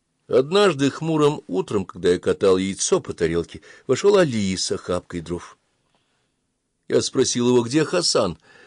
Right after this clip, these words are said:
«Он опять лёг спать», — ответил Али, скрючившись перед печкой, открывая дверцу. «А он сможет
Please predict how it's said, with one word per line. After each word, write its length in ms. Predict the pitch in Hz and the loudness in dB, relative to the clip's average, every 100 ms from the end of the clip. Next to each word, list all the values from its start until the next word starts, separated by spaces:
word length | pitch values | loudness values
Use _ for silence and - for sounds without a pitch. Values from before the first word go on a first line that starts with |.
| _ _ | _ _
«Он 260 | - 87 113 | 0 2 2
опять 440 | 113 - - - | 2 2 0 0
лёг 260 | 76 69 - | -6 -4 -4
спать», — 540 | - - 76 - - _ _ _ _ _ _ | -8 -6 -6 -8 -14 _ _ _ _ _ _
ответил 560 | 76 - 76 76 76 | -16 -14 -16 -14 -10
Али, 300 | 73 71 104 | -10 -8 -10
скрючившись 760 | 98 - 76 90 - - - - | -10 -12 -12 -12 -12 -14 -12 -12
перед 280 | - 85 87 | -12 -18 -16
печкой, 420 | 87 90 - 87 | -14 -12 -12 -14
открывая 420 | 80 - 82 82 | -20 -18 -16 -16
дверцу. 460 | 73 73 82 - - _ _ _ _ _ _ _ _ _ _ _ - | -16 -20 -14 -14 -14 _ _ _ _ _ _ _ _ _ _ _ 0
«А 80 | 90 | 4
он 260 | 92 95 - _ | 4 2 -6 _
сможет 640 | - - 107 139 185 180 | -10 -4 0 4 2 0